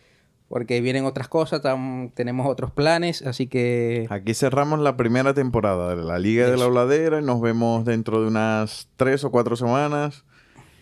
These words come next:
Speaker 2: Y bueno, eh, escúchennos, los que no han escuchado los episodios más antiguos, háganlo en este tiempo que vamos a estar, eh, libre.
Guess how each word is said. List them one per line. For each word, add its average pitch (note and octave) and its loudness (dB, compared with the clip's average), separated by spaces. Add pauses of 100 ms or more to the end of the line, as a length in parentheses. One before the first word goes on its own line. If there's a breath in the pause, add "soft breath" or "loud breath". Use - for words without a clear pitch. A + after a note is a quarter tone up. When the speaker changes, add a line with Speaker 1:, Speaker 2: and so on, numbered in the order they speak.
(160 soft breath)
Speaker 2:
Y G#2+ 4
bueno, A2+ 2 (180)
eh, G2+ 0
escúchennos, D3 0
los A2+ 0
que A2+ -2
no G#2+ 2
han A2 0
escuchado A2 0
los A2 0
episodios G#2+ 0
más G#2+ 0
antiguos, G#2 2
háganlo C3+ 0
en A2+ 0
este G#2+ -4
tiempo G#2 -4
que G#2+ -2
vamos G#2 0
a G2+ -2
estar, G#2 -2
eh, G2+ -2
libre. F#3 -2